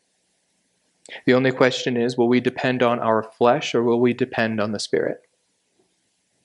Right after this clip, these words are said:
As we depend on the Spirit, we will grow in deeper intimacy with him. We read his word to know his will, and we determine beforehand to do it, whatever it may be. Let's pray.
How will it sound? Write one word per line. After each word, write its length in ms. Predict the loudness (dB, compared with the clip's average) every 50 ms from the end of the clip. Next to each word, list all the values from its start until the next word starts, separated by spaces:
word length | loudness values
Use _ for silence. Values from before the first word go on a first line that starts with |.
| _ _ _ _ _ _ _ _
As 160 | 0 0 2
we 100 | 2 2
depend 400 | 2 2 0 0 0 0 2 4
on 120 | 4 4 4
the 80 | 2
Spirit, 440 | -2 -4 -2 2 4 4 4 4 4
we 120 | 2 0 2
will 180 | 2 2 2
grow 540 | 0 0 2 2 4 4 2 2 -2 -4 -6
in 240 | -6 -4 -4 -4 -2
deeper 380 | 0 0 0 0 2 2 0 2
intimacy 600 | 0 -2 -4 -4 -4 -2 -2 -2 0 0 2 2
with 200 | 2 0 0 0
him. 200 | -2 -4 -4 -6 -12 _ _ _ _ _ _ _ _ _ _ _ _ _ _ _ _ _
We 100 | 2 2
read 320 | 4 4 4 4 4 4 0
his 160 | -2 -2 0
word 300 | 2 4 4 2 2 -2
to 80 | -4
know 240 | -2 0 2 2 2
his 180 | 0 -2 -2 0
will, 320 | 2 2 2 0 -2 -6 -14 _ _ _ _ _ _ _ _ _ _ _ _ _ _ _ _ _ _ _ _ _ _ _ _ _
and 140 | 0 2 4
we 80 | 4 4
determine 480 | 4 2 2 2 2 2 2 0 -2
beforehand 540 | -2 -2 0 2 2 2 2 0 -2 -4 -4
to 80 | -4 0
do 180 | 0 0 0
it, 140 | 0 -2 -8 _ _ _ _ _ _ _ _ _ _ _ _ _ _ _ 0
whatever 360 | 2 4 4 4 4 4 4
it 100 | 4 4
may 140 | 0 -2 0
be. 240 | 0 -2 -2 -2 -6 _ _ _ _ _ _ _ _ -20 -20 _ _ -4
Let's 140 | -4 -4
pray. 260 | -2 -2 -2 -2 -2